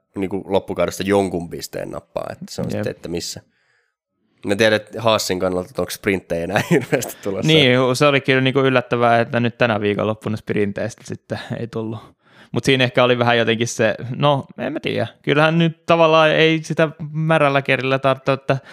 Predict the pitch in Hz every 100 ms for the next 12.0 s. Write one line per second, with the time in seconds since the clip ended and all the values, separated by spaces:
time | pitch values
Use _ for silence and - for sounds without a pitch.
0 | - 180 202 180 131 135 135 135 131 139
1 | 135 143 - - 120 151 - - - 165
2 | 170 131 113 110 107 107 - - 101 98
3 | 92 113 - 107 - 90 87 92 85 92
4 | 98 110 107 101 - - 113 107 104 107
5 | 104 117 117 110 104 110 - - 123 -
6 | 135 - 135 - 139 131 131 - 135 _
7 | _ - 120 113 - - - 135 156 185
8 | 202 185 180 175 160 156 156 151 143 120
9 | - 95 123 120 123 123 123 123 147 156
10 | 151 139 165 151 139 131 131 - 120 120
11 | 120 117 113 113 110 107 107 - 107